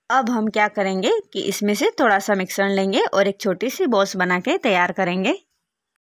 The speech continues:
बहुत ही ईजी है बनाना, इसी तरह से हम सारी बॉल बना के तैयार कर लेंगे। तो फ्रेंड्स, आप देख सकते हैं सिर्फ दो रोटी में हमारी कितनी सारी बॉल बन के तैयार हुई है। तो चलिए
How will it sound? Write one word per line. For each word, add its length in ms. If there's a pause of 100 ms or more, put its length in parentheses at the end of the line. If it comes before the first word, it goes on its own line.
(360)
बहुत 400
ही 80 (100)
ईजी 340
है 100
बनाना, 520
इसी 220
तरह 260
से 140
हम 240
सारी 320
बॉल 240
बना 240
के 160
तैयार 320
कर 160
लेंगे। 360 (1040)
तो 120
फ्रेंड्स, 420
आप 220
देख 240
सकते 360
हैं 140
सिर्फ 300
दो 200
रोटी 340
में 120
हमारी 380
कितनी 340
सारी 280
बॉल 200
बन 180
के 160
तैयार 300
हुई 260
है। 180 (1080)
तो 100
चलिए 320